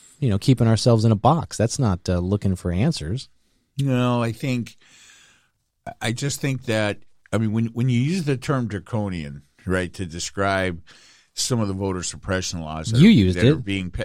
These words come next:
Speaker 2: no, no, yeah, well, that, I meant me.
Speaker 1: <laughs> Okay.
Speaker 2: Um, it, that, that can be used the other way. I mean, uh, uh, the idea that the federal government would say, would decree that all elections will be conducted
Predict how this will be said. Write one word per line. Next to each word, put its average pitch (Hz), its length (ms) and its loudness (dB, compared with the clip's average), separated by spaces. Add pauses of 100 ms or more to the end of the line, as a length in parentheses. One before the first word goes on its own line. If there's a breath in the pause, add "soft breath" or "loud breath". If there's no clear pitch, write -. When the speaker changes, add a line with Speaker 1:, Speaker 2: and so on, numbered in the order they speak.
Speaker 2:
no, 151 160 -6
no, 110 160 -8
yeah, 123 340 -6
well, 95 360 -4
that, 113 260 -4
I 101 140 0
meant 120 280 0
me. 117 240 0
Speaker 1:
<laughs> 175 60 0
Okay. 117 400 2 (640 loud breath)
Speaker 2:
Um, 95 460 -4 (120)
it, 95 360 -8
that, 117 380 -2
that 120 200 -2
can 139 160 -4
be 123 80 -2
used 160 260 0
the 123 180 0
other 98 180 -2
way. 101 420 -4
I 95 80 -4
mean, 101 420 -4
uh, 92 220 -4 (100)
uh, 90 240 -2
the 98 220 -6
idea 110 580 -2
that 95 280 -6
the 87 80 -10
federal 101 360 -2
government 95 580 -6
would 85 140 -12
say, 76 520 -10
would 95 160 -4
decree 104 540 -4
that 80 320 -8 (600 soft breath)
all 101 280 0
elections 90 540 -6
will 85 140 -12
be 80 160 -10
conducted 82 720 -8